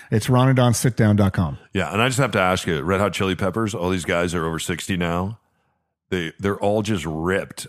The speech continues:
Speaker 2: in the, the way they jump around a stage.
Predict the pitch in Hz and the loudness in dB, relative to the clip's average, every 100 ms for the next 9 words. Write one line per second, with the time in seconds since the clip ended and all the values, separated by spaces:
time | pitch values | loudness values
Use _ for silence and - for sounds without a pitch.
0 | - 85 82 78 82 92 85 95 123 123 | -10 -6 -6 -6 -4 -4 -2 0 0 0
1 | 90 - 101 98 113 110 95 92 - - | -2 -4 -4 -4 -2 0 0 -2 -4 -4
2 | 85 69 52 - | -4 -4 -8 -14